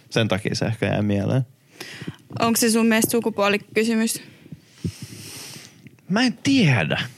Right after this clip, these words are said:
Speaker 1: Se on jännä kysymys toi, että onks se sukupuolikysymys, et niinku
Speaker 2: Mä voin sanoa, on se. <laughs>
Speaker 1: Niin,
Speaker 2: On
Speaker 1: mut
Speaker 2: se.
Speaker 1: on, niin, siis kysehän on siinä, että niinku, että onks se sukupuolikysymys.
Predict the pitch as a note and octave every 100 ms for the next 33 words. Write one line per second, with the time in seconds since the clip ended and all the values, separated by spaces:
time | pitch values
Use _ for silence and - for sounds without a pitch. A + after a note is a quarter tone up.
0 | - - E3+ E3 E3+ C3 A#2+ C#3 B2 F#2+
1 | G2 - G#2+ F#2 F2+ A2+ B2 A2 G#2 F2
2 | - - - - A2 - G2+ G2+ A#2 -
3 | - - G2+ - B3 B3 A#3 A3 G#3 G3+
4 | - G3 F#3+ F3+ - - - - - D#5+
5 | E4+ - F#4+ - - - - - - A3+
6 | A3 F#3+ G#3 G#3 G#3 G#3+ - G#3+ - -
7 | - - G#3+ G#3+ G#3 F#3 D#3+ F3+ F#3+ C#3
8 | B2 B2+ B2 A#2+ B2+ D3 E3+ E3 E3 B2
9 | A2+ A#2 A#2+ A2+ G#2+ A2 A2+